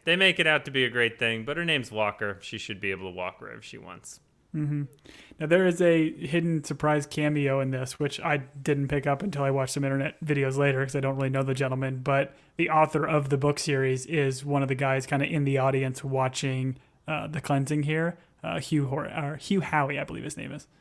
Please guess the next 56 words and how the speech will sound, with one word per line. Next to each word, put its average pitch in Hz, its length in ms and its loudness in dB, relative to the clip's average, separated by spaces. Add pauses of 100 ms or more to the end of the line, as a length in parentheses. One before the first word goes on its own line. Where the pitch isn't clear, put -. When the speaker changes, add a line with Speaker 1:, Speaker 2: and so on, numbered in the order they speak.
(440)
Speaker 1:
Yeah, 135 400 0
is 147 140 -2
he 160 100 0
just 156 240 -4
counting 127 540 2
all 110 260 0
of 104 140 -6
his 107 180 -8
dollar 101 340 2
bills 107 640 -2
as 110 220 -10
he's 104 220 -2
Speaker 2:
<laughs> 175 340 -8
Speaker 1:
standing 104 440 -2
in 98 140 -8
that? 98 300 -4 (500)
Knowing 101 340 -2
Speaker 2:
I 233 80 2
like 269 160 10
Speaker 1:
that 240 60 6
Speaker 2:
it - 20 6
when 196 100 8
a 185 40 8
production, 156 500 6
like, 147 180 2
is 139 100 2
gonna 143 260 2
include, 135 520 0
like, 131 260 -4
their 139 160 0
creator, 131 540 0
writer, 127 300 -2
and 131 140 -4
all 143 140 -4
that 156 140 -12
stuff. 156 240 -8 (140)
And 160 160 -2
he's, 151 140 2
Speaker 1:
Sure. 180 280 6
Speaker 2:
and - 60 2
again, 151 200 0
not 180 220 0
featured. 165 360 6
He's 147 140 0
just 139 120 -2
kind 147 140 4
of 139 140 -2 (260)
in 170 80 2
the 180 80 6
background. 156 420 6
You 143 80 0
can 143 160 -2
very 143 260 2
clearly 175 320 0
see 175 260 2
him. 147 260 0